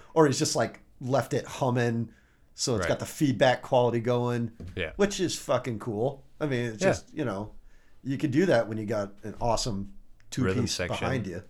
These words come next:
Speaker 2: Yeah.
Speaker 1: you know? Yeah.
Speaker 2: And I never got to see them play live.
Speaker 1: Oh, yeah?
Speaker 2: So,
Speaker 1: They played
Speaker 2: um,
Speaker 1: at the, uh, German club
Speaker 2: Yes.
Speaker 1: in Pawtucket, and they,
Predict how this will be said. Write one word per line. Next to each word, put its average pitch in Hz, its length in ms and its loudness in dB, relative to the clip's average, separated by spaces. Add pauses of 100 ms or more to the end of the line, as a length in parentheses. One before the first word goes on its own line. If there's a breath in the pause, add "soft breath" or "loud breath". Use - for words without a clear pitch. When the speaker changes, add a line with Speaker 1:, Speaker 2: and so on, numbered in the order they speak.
Speaker 2:
Yeah. 117 300 -2
Speaker 1:
you 110 140 -8
know? 95 340 -8
Yeah. 76 240 -10
Speaker 2:
And 120 100 4
I 160 60 6
never 165 200 2
got 139 200 0
to 117 60 -8
see 104 140 -6
them 92 140 -8
play 85 220 -10
live. 78 400 -16 (340 soft breath)
Speaker 1:
Oh, 110 100 -4
yeah? 95 240 -4
Speaker 2:
So, - 260 -2
Speaker 1:
They 196 80 6
played 285 260 2
Speaker 2:
um, - 80 2
Speaker 1:
at - 60 -16
the, 170 240 2
uh, 131 340 2 (320)
German 143 580 0 (400)
club 127 220 2
Speaker 2:
Yes. 175 340 6
Speaker 1:
in 147 160 2
Pawtucket, 127 500 -4 (480 soft breath)
and 175 160 0
they, 143 120 -2